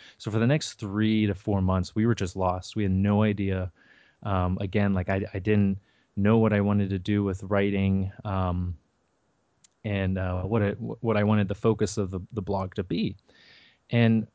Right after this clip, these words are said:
one of the writers who's, uh, actually, uh, who, one of the writers, uh, for the blog originally, she has her own cooking blog.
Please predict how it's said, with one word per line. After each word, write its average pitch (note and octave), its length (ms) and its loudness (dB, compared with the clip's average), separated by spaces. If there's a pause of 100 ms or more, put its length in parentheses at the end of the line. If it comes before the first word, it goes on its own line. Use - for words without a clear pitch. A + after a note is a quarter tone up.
(200)
one C#3+ 240 4
of C#3+ 100 6
the B2 80 4
writers A2+ 440 2
who's, G#2 280 -6
uh, G#2 280 -4
actually, G#2 680 -4
uh, G#2+ 140 -6
who, A#2 240 0
one A#2 160 2
of A2 80 2
the G#2 60 -2
writers, G2+ 380 -2 (400)
uh, G#2+ 180 -8
for G#2+ 200 -8
the G2 60 -6
blog F#2+ 340 -2
originally, F#2+ 420 -4
she G#2+ 160 -8
has G2 120 -2
her G2 100 -2
own F#2+ 120 0
cooking F#2+ 360 -4
blog. F2+ 320 -2